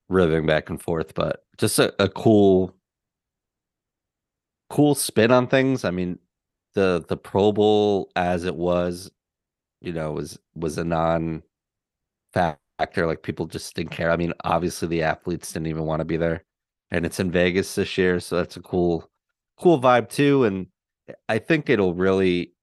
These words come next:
really help where the N F L tries to get this audience that doesn't, aren't necessarily hardcore football fans.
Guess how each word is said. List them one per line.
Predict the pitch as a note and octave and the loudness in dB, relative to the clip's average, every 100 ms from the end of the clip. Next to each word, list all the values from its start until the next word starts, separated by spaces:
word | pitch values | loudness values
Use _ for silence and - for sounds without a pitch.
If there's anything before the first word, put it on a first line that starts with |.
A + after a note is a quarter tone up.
| _ _ _ _ _ _ _ _ _ | _ _ _ _ _ _ _ _ _
really | F2+ F#2 G2 F#2+ | -4 -2 0 -2
help | E2 G2+ F2+ - _ _ _ | -2 -2 -2 -4 _ _ _
where | F2 F2 F2 E2+ E2 | -8 -4 -2 -2 -4
the | F2 F2 | -4 -4
N | D#2+ | -4
F | - | -4
L | F2+ | -4
tries | - F#2+ F2 E2+ | -2 0 0 -2
to | - | -10
get | E2 E2+ - | -6 -6 -4
this | D2+ - | -8 -4
audience | C2+ D#2+ E2 D#2+ D2 - | -4 -4 -4 -6 -8 -8
that | D#2+ D#2+ - _ _ _ | -6 -6 -8 _ _ _
doesn't, | - E2+ E2 D#2 - _ _ _ _ - | -6 -4 -4 -10 -12 _ _ _ _ -4
aren't | F2 E2+ | -4 -4
necessarily | D#2 D2+ - - D#2+ D#2+ D#2+ | -6 -10 -10 -10 -6 -6 -6
hardcore | - D#2 - D#2 | -6 -8 -8 -10
football | - D#2 D#2+ | -8 -8 -8
fans. | D#2+ F2 E2+ F2 | -8 -8 -8 -10